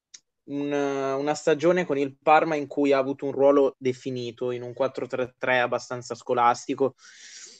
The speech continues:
in cui partiva da destra, aveva molto più campo ovviamente, però in queste prime, in questa prima parte di stagione Kulusevski comunque qualcosina lo ha mostrato, anche se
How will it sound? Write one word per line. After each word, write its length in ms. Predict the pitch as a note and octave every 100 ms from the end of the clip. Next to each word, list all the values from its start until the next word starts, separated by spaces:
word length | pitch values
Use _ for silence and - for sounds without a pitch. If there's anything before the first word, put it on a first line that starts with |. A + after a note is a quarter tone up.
| _
in 100 | -
cui 400 | B2+ C3+ C3+ C3+
partiva 560 | C3 C#3 - B2+ C#3 C#3
da 120 | C#3+
destra, 680 | C#3 C#3 D3 - - C#3+ C3
aveva 280 | B2 B2+ B2
molto 280 | C#3 C#3 C3
più 160 | -
campo 400 | - C3+ C#3 C3
ovviamente, 580 | B2+ C#3+ D3 C#3+ D3 B2+
però 320 | - C#3+ D#3+ D#3+ - _ _ _ _ _ _
in 120 | -
queste 340 | C3 D3 - D3+
prime, 720 | D3 D3+ D#3 D3+ D3 D3 D3
in 80 | D3
questa 240 | D3+ D#3
prima 240 | C3+ D#3 D#3
parte 220 | D#3+ D#3
di 80 | C#3+
stagione 600 | D3+ C#3+ D3 F3+ F3 D3+
Kulusevski 840 | C#3 C3+ C3+ D#3 - - C#3 -
comunque 380 | _ C3+ C#3+ C3+
qualcosina 640 | - C#3 - C3+ D3 E3
lo 100 | C#3
ha 60 | C3+
mostrato, 580 | C3+ C3 - C3+ B2 C3
anche 320 | B2+ B2 A#2
se 280 | - A#2